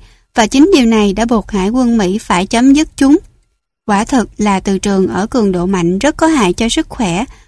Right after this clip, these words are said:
và ảnh hưởng đến sự thăng bằng của thần kinh. Điều này có thể phần nào giải thích lý do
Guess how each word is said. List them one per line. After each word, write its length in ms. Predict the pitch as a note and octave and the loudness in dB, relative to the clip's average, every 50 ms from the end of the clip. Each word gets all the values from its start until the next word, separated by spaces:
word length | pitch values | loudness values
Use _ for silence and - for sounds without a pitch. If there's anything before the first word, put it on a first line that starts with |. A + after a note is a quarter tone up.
| _ _ - | _ _ -2
và 120 | - A3+ | 0 2
ảnh 180 | G#3+ G3+ A3+ B3+ | 2 2 2 2
hưởng 300 | C#4 C4 F#3+ F3+ G#3 A3 | 2 2 0 0 0 0
đến 160 | A#3+ C4 D4 D#4 | 0 0 0 0
sự 220 | - - A3+ F#3 | 0 -2 -4 -2
thăng 200 | F#3 - A3 A3 | -2 -2 -2 -2
bằng 240 | G#3+ G#3+ G3 F3+ F#3 | 0 0 0 0 -2
của 200 | F#3 - F#3 A#3 | -2 -4 -4 -2
thần 220 | C4+ C#4+ C4 G#3+ F#3 | 0 0 0 0 0
kinh. 220 | - B3 C4+ C4+ B3+ - - _ _ _ _ _ _ - | 0 2 2 2 2 0 -10 _ _ _ _ _ _ -4
Điều 140 | - A#3+ A#3 | 0 2 2
này 260 | A3+ A3 G#4 - G4 | 4 4 4 2 2
có 140 | - - D#4 | 0 -4 -4
thể 140 | - B3 C4 | -4 -4 -4
phần 240 | - C#4 A#3+ A3+ | -2 -2 -2 0
nào 200 | A3 G#3+ G3+ G3 | 0 0 0 0
giải 240 | G3 F#3+ G3 F3+ G3+ | 0 -2 -2 -4 -4
thích 240 | - - D#4+ - - | -4 -4 -4 -2 -2
lý 140 | C#4 C#4+ D4 | -2 0 0
do 300 | C#4+ C#4 B3+ A#3 A3+ | 0 0 0 0 -2